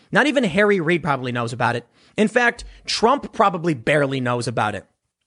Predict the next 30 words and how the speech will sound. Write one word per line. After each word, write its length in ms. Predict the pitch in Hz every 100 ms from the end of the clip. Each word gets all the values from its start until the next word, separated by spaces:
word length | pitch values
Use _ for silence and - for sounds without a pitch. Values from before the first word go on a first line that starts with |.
| _ _ _
These 120 | 160
are 40 |
top 220 | 190 180
secret 180 | - 175
projects 400 | - 165 165 143
for 80 | -
national 360 | 135 147 160 143
security. 500 | 131 185 214 139 123 - - - -
And 280 | 254 277
to 80 | 262
be 140 | 226 294
fair, 300 | - 262 311
like, 180 | 196
global 380 | 143 156 190 208
security 480 | - 190 196 196 175
too. 360 | - 175 190 196 _ _ _
So 400 | - 190 185 165 _ _
you 80 | 240
gotta 160 | 339 302
wonder. 360 | 320 302 113 _ _ -
But 100 | 247
let's 180 | 302
at 120 | 330 254
least 300 | 277 277 -
see 260 | 277 185
what 160 | 131 170
Harry 260 | 185 196
Reid 220 | 165 180 147
is 100 | 139
saying. 380 | - 220 98